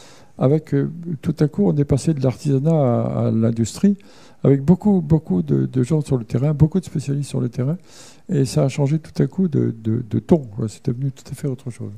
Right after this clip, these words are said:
Mais, mais là, c'était sur le terrain en, en Éthiopie, c'était en mille neuf cent, euh, soixante-sept, et Camille Rambourg avait quatre-vingt-deux ans, et il est revenu l'année suivante, quatre-vingt-trois, il est revenu l'année suivante, quatre-vingt-quatre, puis il est mort.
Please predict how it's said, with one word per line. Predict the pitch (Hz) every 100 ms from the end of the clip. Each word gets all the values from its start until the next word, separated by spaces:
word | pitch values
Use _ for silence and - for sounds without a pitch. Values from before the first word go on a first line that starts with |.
| - - - - - - -
Mais, | 147 156 175
mais | 151
là, | 170 190
c'était | - 151 156 143
sur | - 139
le | 127
terrain | 143 135 156 143
en, | 123 113 117 -
en | 117
Éthiopie, | 117 131 131 226
c'était | 156 131 139
en |
mille | 127 123
neuf | -
cent, | - 135 127 123 - - - - - - -
euh, | 113 113 113 113 113 107 - - 175 165 113
soixante-sept, | - 127 117 - 117 117 - 202 233 - 120 117 - - - - - - -
et | 127
Camille | 123 165 160 151
Rambourg | 151 151 196
avait | 147 143
quatre-vingt-deux | - 143 - 139 139 127 120 127 123
ans, | 185 240 - - - - - - - - - - -
et | 127
il | 131
est |
revenu | 131 143 143 165 147 120 - - - - -
l'année | 135 135
suivante, | - 147 214
quatre-vingt-trois, | 165 131 120 117 - 165 202
il | 160
est | 131
revenu | 123 143 139
l'année | 127
suivante, | - 120 160 -
quatre-vingt-quatre, | 135 131 117 165 160
puis | - 127
il |
est |
mort. | 113 101 92